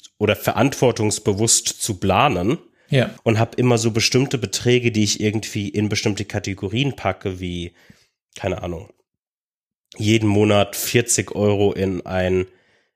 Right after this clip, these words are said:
Speaker 1: Education-Budget.
Speaker 2: Mhm.
Speaker 1: Und das sind irgendwie so ein Budget, was ich immer verwende für, keine Ahnung, Bücher oder sowas.
Speaker 2: Ja.
Speaker 1: Ähm, das jetzt nur als, als simples Beispiel. Aber wenn du jetzt das Restaurantbeispiel, was wirklich ein gutes ist, nimmst,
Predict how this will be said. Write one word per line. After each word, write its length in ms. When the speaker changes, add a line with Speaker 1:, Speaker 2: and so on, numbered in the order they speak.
Speaker 1:
Education-Budget. 1500
Speaker 2:
Mhm. 360
Speaker 1:
Und 160
das 220
sind 340
irgendwie 260
so 100
ein 80
Budget, 360
was 120
ich 280
immer 240
verwende 420
für, 340
keine 260
Ahnung, 280
Bücher 500
oder 180
sowas. 520
Speaker 2:
Ja. 160
Speaker 1:
Ähm, 240
das 140
jetzt 160
nur 100
als, 140
als 160
simples 340
Beispiel. 560
Aber 200
wenn 100
du 60
jetzt 240
das 180
Restaurantbeispiel, 720
was 160
wirklich 200
ein 60
gutes 340
ist, 220
nimmst, 440